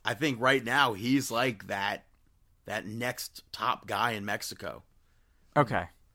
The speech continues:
Speaker 2: Interesting. But you, but you think, like, he, like, it'll show, like, now that he can, like, go out and, like, take, like, U S bookings and stuff like that, do you think he's, like, gonna go out there and, like, show the people that didn't know about him, about him?
Speaker 1: You'll, you'll definitely
Speaker 2: Or
Speaker 1: see his name a lot more if he's gonna be booked in the United States, a hundred percent.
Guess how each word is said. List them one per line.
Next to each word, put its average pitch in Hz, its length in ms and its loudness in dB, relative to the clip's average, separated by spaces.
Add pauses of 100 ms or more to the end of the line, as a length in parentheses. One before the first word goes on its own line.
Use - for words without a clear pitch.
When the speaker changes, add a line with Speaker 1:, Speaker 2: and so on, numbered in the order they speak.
(920)
Speaker 2:
Interesting. 131 460 -6 (200)
But 190 160 0
you, 202 140 -2
but 254 120 8
you 269 100 4
think, 294 180 4
like, 285 160 12
he, 202 240 0
like, 160 200 4 (120)
it'll 175 260 -6
show, 180 400 12
like, 175 140 8
now 185 160 12
that 196 120 4
he 185 120 2
can, 175 140 2
like, 147 180 8
go 131 160 10
out 139 220 12
and, 135 80 -4
like, 120 120 0
take, 135 260 0
like, 120 280 2
U 131 160 2
S 123 80 0
bookings 127 420 -6
and 135 80 -12
stuff 139 240 0
like 139 140 -2
that, 143 220 8
do 139 40 -8
you 127 40 -4
think 147 160 -2
he's, 160 120 -2
like, 143 140 4
gonna 135 140 -2
go 131 120 6
out 139 180 10
there 139 160 4
and, 127 100 0
like, 120 180 0 (320)
show 220 300 10
the 165 80 2
people 185 280 0
that 156 100 6
didn't 180 260 4
know 151 220 6
about 147 300 8
him, 170 300 4 (420)
about 147 280 8
him? 185 220 2 (180)
Speaker 1:
You'll, 151 300 4
you'll 156 160 8
definitely 165 400 8
Speaker 2:
Or 156 120 8
Speaker 1:
see - 220 -2
his 113 200 2
name 123 220 2
a 98 80 0
lot 92 240 4
more 101 320 2
if - 100 -8
he's 98 220 -8
gonna 107 200 -2
be 98 120 -6
booked 107 300 -2
in 110 100 0
the 104 60 -2
United 101 320 -2
States, 110 360 -4
a 90 60 -8
hundred 110 420 2
percent. 95 400 -4